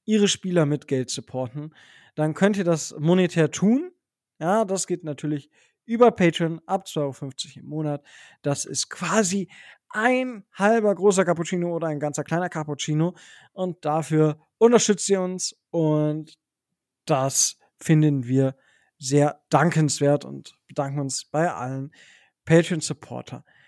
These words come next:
Darüber hinaus könnt ihr natürlich sagen, "Nee, hab ich gar keine Lust drauf." Auch das finden wir vollkommen okay.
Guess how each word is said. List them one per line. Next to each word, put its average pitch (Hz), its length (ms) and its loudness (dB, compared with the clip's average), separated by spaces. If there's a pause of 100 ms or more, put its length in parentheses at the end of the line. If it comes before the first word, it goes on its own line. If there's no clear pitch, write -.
(220)
Darüber 208 260 4
hinaus 185 440 0 (180)
könnt 185 200 4
ihr 180 80 2
natürlich 151 240 -4
sagen, 156 460 -2
"Nee, 160 340 0
hab 160 100 0
ich 156 80 -2
gar 147 140 -2
keine 139 180 -4
Lust 160 240 -4
drauf." 180 280 2
Auch 143 240 -4
das - 360 0
finden 311 240 0
wir 339 80 -4
vollkommen 269 300 -2
okay. 254 300 -2